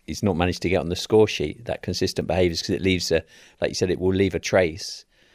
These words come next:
To use, use those, those terms with that, that player, and actually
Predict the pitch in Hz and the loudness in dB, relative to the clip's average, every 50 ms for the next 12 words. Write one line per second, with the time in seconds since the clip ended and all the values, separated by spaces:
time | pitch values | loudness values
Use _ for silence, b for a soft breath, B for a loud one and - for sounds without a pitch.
0 | b b b b b - - 104 98 95 92 92 - - - - - 90 90 87 | b b b b b -6 -2 0 0 0 0 -2 -4 -8 -10 -8 -4 -4 -4 -2
1 | 90 92 85 85 85 - - 95 87 87 - - - 101 95 92 87 - 82 - | 0 0 -2 -2 -2 -4 -2 0 0 0 0 0 0 2 2 2 -2 -4 -4 0
2 | - 87 85 - - 95 92 - - - 101 113 110 92 85 82 85 107 - - | 2 0 0 0 0 -2 -2 -2 -2 2 2 4 4 4 2 0 -4 -6 -6 -8
3 | - - - 87 80 85 87 | -10 -10 -8 -10 -10 -12 -14